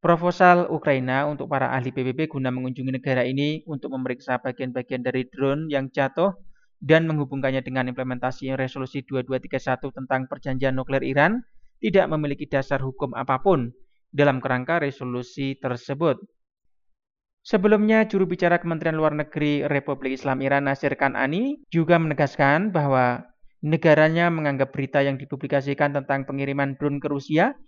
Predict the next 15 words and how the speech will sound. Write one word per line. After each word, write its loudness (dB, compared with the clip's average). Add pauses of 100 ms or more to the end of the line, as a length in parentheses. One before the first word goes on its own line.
(280)
untuk 0
digunakan -4
dalam 0
perang -2
di -8
Ukraina -2
sebagai -6
tidak -4
berdasar 2 (400)
dan 4
tidak -2
bisa -2
dikonfirmasi. -2 (800)
Berita 6
terakhir, 2